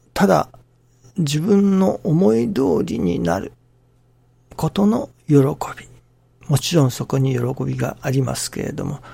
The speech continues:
信心の喜びとは、ただ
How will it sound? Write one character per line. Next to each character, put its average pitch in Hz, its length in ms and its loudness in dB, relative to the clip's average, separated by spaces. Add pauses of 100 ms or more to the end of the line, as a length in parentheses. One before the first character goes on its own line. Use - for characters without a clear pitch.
(340)
信 233 340 -2
心 139 240 2
の 139 140 0
喜 147 440 0
び - 120 -10
と - 200 -4
は、 190 280 -4 (1000)
た 208 120 0
だ 165 220 0